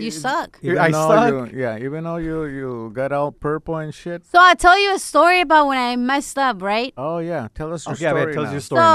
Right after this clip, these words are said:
Speaker 1: I
Speaker 2: Story
Speaker 1: never,
Speaker 2: time.
Speaker 1: like, it works, it, it goes related to, like, your job and stuff, right? So I never, I've never done an interview, right? Like, like a professional interview.
Speaker 2: Right.
Speaker 3: Mm.
Speaker 1: Okay, so one time, right, I
Speaker 2: Yeah.
Speaker 1: did, um, an interview.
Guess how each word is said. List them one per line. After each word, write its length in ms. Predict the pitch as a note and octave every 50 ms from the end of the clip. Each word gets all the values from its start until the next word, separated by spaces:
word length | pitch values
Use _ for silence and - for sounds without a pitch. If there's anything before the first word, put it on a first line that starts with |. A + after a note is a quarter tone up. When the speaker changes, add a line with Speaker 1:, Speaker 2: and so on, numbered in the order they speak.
| -
Speaker 1:
I 100 | - C#4+
Speaker 2:
Story 140 | D4+ F3+ E3+
Speaker 1:
never, 120 | D#4+ D#4 C#4+
Speaker 2:
time. 180 | C3+ A#2 G2+ - - - -
Speaker 1:
like, 220 | C#4+ D#4+ D#4+ C4+
it 140 | D4+ D#4 E4
works, 340 | F4 F#4+ G4+ F4 - - -
it, 240 | - B3+ C#4 C4+ A3 B3+
it 60 | A#3+
goes 300 | A3 C#4 C#4 D4 C4+ B3
related 420 | C4+ C4 A#3 A#3 B3 A#3+ A#3 B3 A#3
to, 100 | - B3+
like, 260 | A3 G#3+ G3 F#3 F3
your 100 | F#3+ F#3+ F3
job 360 | E3 G3+ F#3+ F3+ F#3 F#3 F3+
and 100 | F3+ E3+
stuff, 280 | - - E3 E3+ - G#3+
right? 220 | A3+ B3 - _ _ _ _ _ _ _ _
So 160 | _ - E4
I 180 | E4+ F4 F4 D#4+
never, 520 | E4 F4+ E4+ F#4+ G4 F#4+ F#4 F4 D#4+ C#4 - _ _ _ _ - A3 G#3 G3+ _ _ -
I've 200 | - A#3 A#3+ A#3+
never 220 | C4 C#4+ C#4+ D4+
done 200 | D4+ B3 C#4 C4+
an 120 | C4 A3+ G3+
interview, 480 | - B3 C#4 D4 C#4+ A#3+ A#3 G3 F3+
right? 200 | F3 F#3 F#3 G3 G3+
Like, 140 | G#3 G3 _ _ _ _
like 160 | - G3+ G3
a 60 | - F#3
professional 600 | - G3+ F#3 - A#3 A3+ A3 - - G#3 F#3+ E3+
interview. 480 | - A3 A3+ A3 F#3+ E3+ D3+ - - - _ _
Speaker 2:
Right. 260 | C#3 C3+ B2+ A#2 A#2+
Speaker 3:
Mm. 160 | C3+ A#2 G2 - _ _ _ _ _ _ A#2+ A2
Speaker 1:
Okay, 220 | C4 B3 C#4+ C4 B3
so 180 | - D4 C4+
one 340 | B3+ A#3+ C4 C#4 D#4+ F4+ G4
time, 500 | - E4+ C#4+ C4 B3+ B3 B3 B3 B3 A3+
right, 320 | G#3+ A3 A3+ A#3+ C#4+ D4 - -
I 180 | - A3 A3 G#3+
Speaker 2:
Yeah. 60 | G#3+ F#3+
Speaker 1:
did, 320 | G3 A3+ A#3 A#3 A#3 A3
um, 460 | A3 G#3 G3+ G3+ G3 F#3+ F#3 F3+ F3 - _ _
an 200 | - A#3 G#3+ E3
interview. 640 | - C4 D4+ E4 E4+ C#4+ C4 A#3 G#3 F3+ E3+ D3+